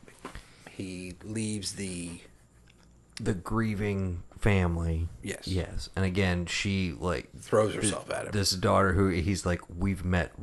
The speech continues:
Speaker 2: one other time." <laughs>
Speaker 1: Right.
Speaker 2: Like, I love it. And then also his doppelganger shows up.
Speaker 1: Yes.
Speaker 2: Still don't quite know what that's about. That's the, that's one of those things I've never quite been able to square, like,
Speaker 1: It's the
Speaker 2: thematically. Like,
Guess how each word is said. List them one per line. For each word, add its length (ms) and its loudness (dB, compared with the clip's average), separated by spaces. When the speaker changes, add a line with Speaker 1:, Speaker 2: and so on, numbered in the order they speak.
Speaker 2:
one 320 -4
other 240 -8
time." 400 2
<laughs> 200 6
Speaker 1:
Right. 240 6
Speaker 2:
Like, 360 0
I 40 2
love 240 0
it. 80 -8
And 160 4
then 160 6
also 320 6
his 160 4
doppelganger 720 2
shows 380 -2
up. 220 0
Speaker 1:
Yes. 440 -4
Speaker 2:
Still 320 0
don't 220 0
quite 360 0
know 120 2
what 200 0
that's 280 -2
about. 640 -12
That's 220 2
the, 180 4
that's 340 2
one 140 6
of 60 6
those 120 2
things 220 2
I've 160 2
never 240 2
quite 340 2
been 100 0
able 140 0
to 60 0
square, 440 0
like, 200 4
Speaker 1:
It's 100 -4
the 60 2
Speaker 2:
thematically. 600 2
Like, 300 -4